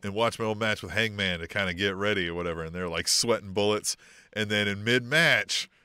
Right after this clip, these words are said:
right, Omega does the, "Oh, sorry, can't hot tag you. I'm out," right? And then, like, the Young Bucks are, like, struggling, and Hangman's sitting right there, and he watches this all go down,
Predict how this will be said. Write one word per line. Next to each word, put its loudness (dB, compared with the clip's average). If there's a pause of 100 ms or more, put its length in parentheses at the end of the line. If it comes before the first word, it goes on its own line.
right, 4 (340)
Omega 6
does 2
the, 0 (880)
"Oh, 2
sorry, 2
can't -6
hot -2
tag 0
you. -6 (540)
I'm -6
out," 4 (380)
right? 0 (380)
And 0
then, 4 (400)
like, 4
the -4
Young 2
Bucks 0
are, -4
like, -2
struggling, 0
and -4
Hangman's 2
sitting -4
right 2
there, 4
and 2
he 0
watches 0
this -2
all 4
go 2
down, 4